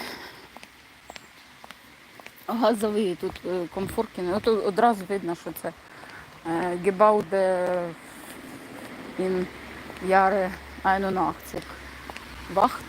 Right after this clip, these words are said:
бах. Уважно. Там бах. Да, в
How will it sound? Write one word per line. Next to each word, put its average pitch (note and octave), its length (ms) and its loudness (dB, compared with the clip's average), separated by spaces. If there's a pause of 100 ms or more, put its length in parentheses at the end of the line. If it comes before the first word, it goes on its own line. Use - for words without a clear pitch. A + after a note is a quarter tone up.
(180)
бах. - 160 -2 (1080)
Уважно. G3+ 640 0 (440)
Там F3 120 0 (2500)
бах. D#3+ 100 0 (1900)
Да, A#3 440 4
в G#3+ 60 0